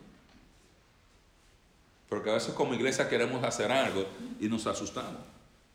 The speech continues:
A veces como iglesia tenemos que tomar pasos de fe también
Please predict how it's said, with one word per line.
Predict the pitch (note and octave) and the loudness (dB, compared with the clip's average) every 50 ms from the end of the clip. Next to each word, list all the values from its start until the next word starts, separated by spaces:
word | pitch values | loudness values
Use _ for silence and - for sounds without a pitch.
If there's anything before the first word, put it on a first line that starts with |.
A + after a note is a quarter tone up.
| _ _ _ _ - - - - - - | _ _ _ _ -20 -20 -20 -16 -8 -4
A | G#2 G#2 | -2 -2
veces | G2+ G#2+ C#3 C3 - | -2 -2 -4 -4 -4
como | - B2+ A#2 A2 | -4 -4 -2 0
iglesia | G2+ A2+ C3+ D3+ - A#2 - | 2 4 4 4 4 2 0
tenemos | - F#2+ F#2+ G#2 A2 | -2 -4 -6 -6 -4
que | - B2+ | -4 -4
tomar | - - G#2 G#2 G#2+ A2 G#2+ G#2+ | -2 -2 -2 0 0 0 0 0
pasos | A#2+ - - G2+ F2+ | 0 0 0 -2 -2
de | F2+ E2+ | -4 -4
fe | - - G#2+ F#2 | -4 -4 -4 -4
también | - E2+ D#2+ F2 - - | -4 -6 -8 -8 -10 -10